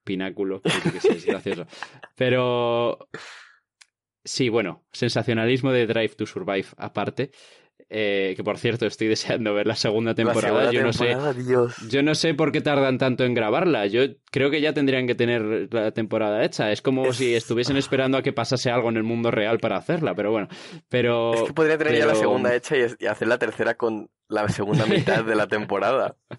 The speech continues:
Speaker 2: Porque recuerda que en la primera mitad de la temporada Vettel cambió los, los carteles de uno y dos.
Speaker 1: Es que, es que podrían hacer una temporada solo hasta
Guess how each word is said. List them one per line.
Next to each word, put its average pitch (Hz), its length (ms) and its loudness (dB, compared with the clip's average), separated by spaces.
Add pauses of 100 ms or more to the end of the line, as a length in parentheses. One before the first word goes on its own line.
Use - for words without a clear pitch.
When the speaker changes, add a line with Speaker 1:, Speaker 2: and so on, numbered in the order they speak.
(240)
Speaker 2:
Porque 113 160 0
recuerda 110 400 2
que 139 60 -4
en 139 60 2
la 139 100 0
primera 120 260 0
mitad 131 180 0
de 127 80 2
la 123 40 2
temporada 123 460 2
Vettel 113 300 -2
cambió 107 380 0
los, 123 400 -2 (520)
los 113 220 -4
carteles 107 960 0
de 98 100 -4
uno 113 220 0
y 104 80 0
dos. 113 300 0
Speaker 1:
Es 127 140 0
que, - 380 -2
es 139 220 0
que 165 340 -2 (160)
podrían 120 360 2
hacer 156 220 0
una 143 160 2
temporada 120 520 0
solo 135 320 0
hasta 107 580 -4